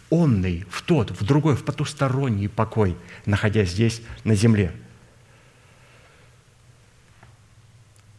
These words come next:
Постараемся войти еще раз в покой онный, чтобы кто по тому же примеру не впал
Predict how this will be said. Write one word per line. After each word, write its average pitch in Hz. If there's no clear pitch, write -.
Постараемся 135
войти 107
еще 107
раз 101
в -
покой 107
онный, 127
чтобы -
кто -
по 113
тому 107
же 98
примеру 120
не 113
впал 104